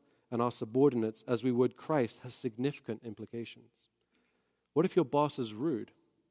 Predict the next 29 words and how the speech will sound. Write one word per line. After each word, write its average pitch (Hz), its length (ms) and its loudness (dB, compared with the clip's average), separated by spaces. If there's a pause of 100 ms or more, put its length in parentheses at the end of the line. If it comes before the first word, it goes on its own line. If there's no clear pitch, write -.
(320)
inconsiderate, 147 720 4
self-serving, 135 680 2
and 110 100 -2
doesn't 120 240 -2
deserve 117 380 -6
respect? - 520 -16 (960)
Or 131 100 2
what 160 140 8
if 170 120 0
one 156 160 6
of 151 80 2
your 147 100 8
team 170 300 2
members 117 320 4
is 107 160 -4
lazy, 131 500 4 (240)
talks - 260 0
badly 135 360 4
about 143 300 2
you 135 80 0
behind 127 260 -4
your 120 80 2
back, 117 300 -4 (420)
or 127 80 0
is 123 100 -2
constantly 135 480 -4
undermining 117 580 -4
your 101 140 -10
authority? 101 540 -14